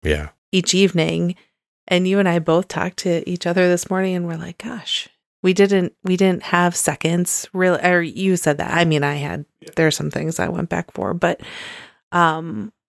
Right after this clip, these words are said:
Speaker 2: but still.
Speaker 1: I was grazing though, so don't, don't, don't get it wrong. Like
Speaker 2: <laughs>
Speaker 1: that wasn't me saying like, "I didn't have seconds." How, you know,
Speaker 2: <laughs>
Speaker 1: it's like, "Oh,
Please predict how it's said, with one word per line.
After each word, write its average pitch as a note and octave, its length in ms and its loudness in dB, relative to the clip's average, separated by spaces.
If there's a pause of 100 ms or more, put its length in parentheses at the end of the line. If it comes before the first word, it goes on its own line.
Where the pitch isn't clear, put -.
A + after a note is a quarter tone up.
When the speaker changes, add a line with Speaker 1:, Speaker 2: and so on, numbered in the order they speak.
(420)
Speaker 2:
but F#3 160 2
still. F3 640 0 (760)
Speaker 1:
I B2 60 2
was F2 160 4
grazing C2+ 540 -2
though, A#1+ 180 -6
so - 200 -2
don't, D2 340 -2
don't, - 360 2
don't F2 200 0
get F2 140 4
it C#2 100 0
wrong. C#2+ 340 0
Like - 260 0
Speaker 2:
<laughs> - 500 -2
Speaker 1:
that - 160 0
wasn't F2 320 4
me E2 100 -2
saying D#2 260 2
like, D2 180 -2 (100)
"I - 200 -4
didn't D2+ 200 0
have D2 160 -6
seconds." - 680 -6 (460)
How, D2+ 120 -2 (320)
you D#2+ 140 2
know, D2 240 0 (120)
Speaker 2:
<laughs> - 140 -20
Speaker 1:
it's E2 160 2
like, D#2+ 240 2
"Oh, D2+ 320 2